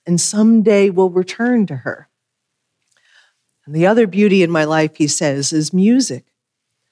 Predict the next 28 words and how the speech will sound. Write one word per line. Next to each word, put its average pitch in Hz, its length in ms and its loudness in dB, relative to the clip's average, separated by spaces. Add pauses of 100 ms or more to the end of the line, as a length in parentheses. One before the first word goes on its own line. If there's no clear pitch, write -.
(1120)
That 160 120 0
from 170 200 0
the 165 100 0
symphonic 185 720 -2
works 175 400 -2
of 143 180 -12
Aaron 156 300 -2
Copland, 175 580 -2 (600)
such - 260 -4
as 147 100 -6
Appalachian 151 640 -2
Spring, 170 580 -4 (500)
to 208 120 0
the 185 100 2
compositions 190 840 -2
of 143 180 -2
Jean 180 320 0
Sibelius 165 920 -2
in 127 240 -16
Finlandia 165 920 -2
and 131 160 -16
Karelia, 151 720 -2 (600)
to 156 100 -4
jazz 202 600 0
and 156 180 -4
bluegrass 175 800 -2
and 139 240 -10
rock, 214 480 -2